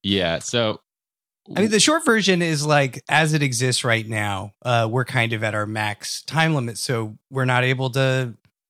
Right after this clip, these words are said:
Speaker 2: like, do the kind of upgrades that we wanna do, or even, like, keep pace with the magazine, really, 'cause the magazine has changed since we started
Speaker 1: Yeah.
Speaker 2: forty-four episodes ago. Oh my God.
Speaker 1: So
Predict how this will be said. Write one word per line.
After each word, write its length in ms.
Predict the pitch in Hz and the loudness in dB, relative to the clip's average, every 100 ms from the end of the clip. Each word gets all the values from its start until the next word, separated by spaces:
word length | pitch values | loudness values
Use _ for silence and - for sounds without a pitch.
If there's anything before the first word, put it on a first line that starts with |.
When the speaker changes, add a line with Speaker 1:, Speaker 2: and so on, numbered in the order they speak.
| _ _ | _ _
Speaker 2:
like, 280 | 127 113 113 | -6 -6 -6
do 340 | 135 139 135 | -2 0 -2
the 160 | 120 127 | -4 -6
kind 240 | 135 127 | -2 -2
of 60 | 123 | 0
upgrades 640 | 139 - 131 117 113 110 | -2 -2 -2 -2 -2 -6
that 120 | 127 | -8
we 120 | 123 117 | -4 0
wanna 320 | 117 127 117 | 2 2 0
do, 340 | 104 98 104 | -4 -8 -6
or 80 | 147 | 2
even, 240 | 190 220 226 | 2 2 0
like, 140 | 180 | -2
keep 240 | - 185 | -4 -8
pace 260 | - 135 151 | -6 -6 -4
with 120 | 165 | -6
the 40 | 113 | -8
magazine, 600 | 98 117 131 143 160 160 | -6 -6 -4 -2 0 0
really, 260 | 165 170 | -2 -4
'cause 160 | 156 107 | -6 -12
the 60 | |
magazine 480 | 101 101 127 127 139 | -8 -6 -4 -2 -4
has 120 | 120 | -4
changed 560 | - - 107 113 127 - | -8 -10 -8 -6 -4 -4
since 220 | 123 - | -6 -8
we 100 | 117 | -6
started 640 | 104 - 107 110 123 127 - - - - | -4 -4 -4 -4 -4 -4 -10 -20 -20 -6
Speaker 1:
Yeah. 560 | 101 92 87 82 80 - _ | 0 0 0 -2 -4 -8 _
Speaker 2:
forty-four 1300 | - 151 143 143 131 - _ - 147 135 135 135 - 135 | -4 0 2 0 -2 -8 _ -10 -2 0 2 0 -2 -6
episodes 640 | 127 135 - 143 143 131 | -4 -4 2 2 2 0
ago. 440 | 147 156 156 160 143 | 2 4 4 4 0
Oh 80 | |
my 180 | 139 117 | 0 -2
God. 580 | 113 131 120 131 143 160 | -2 -6 -2 -2 -4 -6
Speaker 1:
So 560 | - - 143 127 120 | -6 0 2 2 2